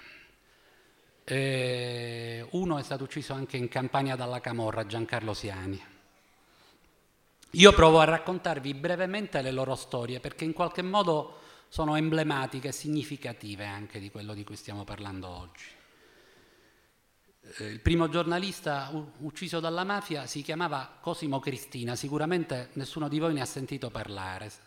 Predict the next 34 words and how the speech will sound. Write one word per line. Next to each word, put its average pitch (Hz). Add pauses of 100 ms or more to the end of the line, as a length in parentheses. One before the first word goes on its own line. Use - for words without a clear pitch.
(100)
Fu -
ucciso 151
il 131
cinque 180
maggio 165
del 139
millenovecentosessanta 156
a 143
Termini 156
Imerese, 117
era 147
il 127
corrispondente 156
da 127
Termini 160
Imerese 170 (1080)
di 135
un 175
giornale 180
che 160
oggi 151
non 135
esce 131
più, 110
il 110
giornale 127
L'Ora, 104
era 110
un 120
giornale 120
battagliero 131 (1120)
di 120
sinistra, 127
impegnato 135